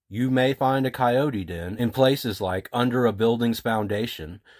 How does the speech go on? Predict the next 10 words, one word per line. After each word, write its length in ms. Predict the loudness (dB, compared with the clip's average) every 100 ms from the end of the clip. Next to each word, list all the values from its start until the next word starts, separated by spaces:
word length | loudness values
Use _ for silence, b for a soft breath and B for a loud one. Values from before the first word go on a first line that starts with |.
| b
sidewalk, 800 | -2 4 4 4 0 -2 -2 -2
or 120 | -2
driveway 680 | 0 4 4 2 -2 -6 -4
in 100 | -4
an 140 | -2
abandoned 580 | -2 -2 -2 -2 -2 -2
or 80 | -2
seldomly 640 | -2 0 2 2 0 -2
used 380 | -4 -4 -6 -2
building. 460 | 0 0 -2 -10